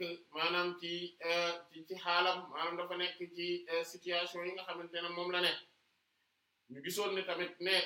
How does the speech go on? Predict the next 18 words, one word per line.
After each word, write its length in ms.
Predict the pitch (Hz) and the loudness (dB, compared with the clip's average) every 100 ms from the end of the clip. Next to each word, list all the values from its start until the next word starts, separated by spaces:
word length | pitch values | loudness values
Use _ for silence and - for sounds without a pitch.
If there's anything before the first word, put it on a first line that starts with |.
| - - _ | 2 -14 _
kii 220 | 208 220 | -2 0
nga 100 | 190 | 0
xamante 360 | - 160 170 175 | -2 -4 -4 -4
ne 80 | 175 | -2
moom 200 | 175 175 | -2 0
la 60 | 175 | 0
Borom 320 | 170 175 175 | 2 2 2
bi 60 | 180 | -2
subhaanahu 600 | - - 175 175 175 170 | -8 -2 2 2 2 -2
wa 120 | 175 175 | -2 0
ta'ala 440 | 160 170 180 175 156 - - _ _ _ _ | 4 6 8 8 6 0 -12 _ _ _ _
di 40 | 135 | -2
wax 160 | 165 - | -2 0
ci 100 | 175 | 2
aaya 240 | 175 170 170 | 6 6 6
yi, 340 | 180 196 160 - _ _ _ _ | 2 -2 -4 -10 _ _ _ _
kooku 280 | 185 226 214 | 2 4 6
day 160 | 185 | 4